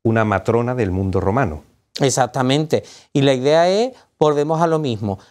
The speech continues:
Speaker 2: expresar esa majestuosidad, esa mujer vestida, vestida de sol. Y como ya he dicho, además este retablo dedicado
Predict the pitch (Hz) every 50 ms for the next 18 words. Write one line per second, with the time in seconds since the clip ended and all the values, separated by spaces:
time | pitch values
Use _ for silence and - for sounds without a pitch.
0 | _ _ - 139 127 - - 139 117 - - 147 143 165 190 202 - - _ _
1 | _ _ _ - 151 147 - - 170 151 - - 143 135 139 147 143 139 - 147
2 | 139 - - - 143 131 135 135 127 - 139 127 123 127 147 160 185 220 220 -
3 | _ _ _ _ _ - - 139 139 - - 139 131 135 131 123 - 147 147 156
4 | 165 165 147 127 127 127 - - - - 131 127 123 127 127 127 127 131 131 127
5 | 127 120 120 113 - - 127 120 127 123 127 127 - - 165 175 185 196 - -
6 | - _ _ _ _ - - 135 131 131 120 123 139 131 127 123 123 139 139 139
7 | 131 139 - 143 123 123 131 143 156 156 - - 170 165 170 160 175 165 160 170
8 | 170 165 156 139 135 131 135 - 143 151 143 139